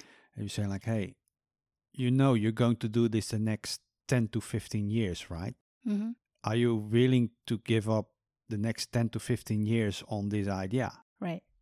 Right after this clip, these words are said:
Speaker 1: Because then they start realizing, "Oh, w-, wait a minute, I thought I would be getting an exit in three to
Speaker 2: Yeah.
Speaker 1: four years, uh,
Speaker 2: Exactly.
Speaker 1: a multi-billion dollar exit."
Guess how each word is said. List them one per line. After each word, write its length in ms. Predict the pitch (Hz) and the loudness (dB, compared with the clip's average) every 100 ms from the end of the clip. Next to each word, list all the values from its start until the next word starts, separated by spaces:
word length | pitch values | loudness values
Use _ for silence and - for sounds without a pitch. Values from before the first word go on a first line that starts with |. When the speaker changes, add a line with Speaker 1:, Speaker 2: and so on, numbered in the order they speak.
| _ - | _ -8
Speaker 1:
Because 440 | 117 107 117 104 - | -6 -2 0 0 2
then 160 | 120 | 2
they 80 | 120 | 2
start 240 | - 107 | 0 -4
realizing, 380 | 104 98 98 92 - | -2 -4 -4 -8 -16
"Oh, 60 | - _ - | -20 _ -20
w-, 180 | - 160 | -8 -2
wait 120 | 196 | 0
a 40 | |
minute, 180 | 131 95 127 | 0 -2 -4
I 100 | 131 | -4
thought 280 | - 147 | -2 -2
I 80 | 135 | 0
would 220 | 139 143 - | -2 -2 0
be 300 | 139 131 120 | 0 0 0
getting 340 | 131 131 131 | 2 4 4
an 80 | 127 | 2
exit 380 | 160 - 165 143 | -2 -2 -2 0
in 160 | 120 | -2
three 200 | - 135 | 0 0
to 40 | 104 | 2
Speaker 2:
Yeah. 120 | 95 | 0
Speaker 1:
four 260 | 85 113 113 | 0 0 2
years, 440 | 113 101 87 - | 2 2 -2 -4
uh, 20 | 190 | 0
Speaker 2:
Exactly. 380 | 120 113 113 | 2 2 2
Speaker 1:
a 60 | 120 | 2
multi-billion 720 | 123 139 131 117 131 127 120 | 4 4 2 2 4 4 4
dollar 280 | 117 117 110 | 4 4 4
exit." 300 | 104 - 107 | 0 -2 -8